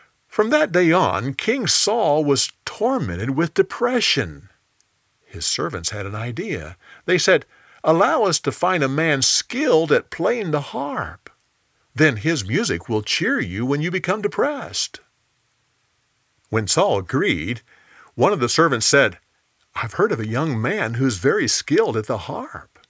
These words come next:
He's a son of Jesse from Bethlehem. In addition to being good on the harp, he's a good fighter and has the ability to talk in front of people. He's also a man who walks with God."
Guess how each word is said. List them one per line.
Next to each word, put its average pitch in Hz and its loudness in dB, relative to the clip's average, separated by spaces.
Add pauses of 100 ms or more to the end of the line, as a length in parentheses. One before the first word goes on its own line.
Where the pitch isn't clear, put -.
(600)
He's 202 0
a 127 2
son 180 2
of 98 0
Jesse 113 -2
from 127 0
Bethlehem. 104 -2 (680)
In 117 0
addition 110 2
to 101 -6
being 92 -4
good 131 4
on 92 -2
the 85 -6
harp, 151 2 (300)
he's 190 0
a 147 2
good 180 4
fighter 185 2 (280)
and 85 -12
has 147 2
the 120 2
ability 113 2
to 98 -2
talk 160 0
in 101 -6
front 156 -2
of 87 -10
people. 147 -6 (580)
He's 160 4
also 233 6
a 117 4
man 143 -2
who 113 0
walks 139 2
with 135 -2
God." 196 -4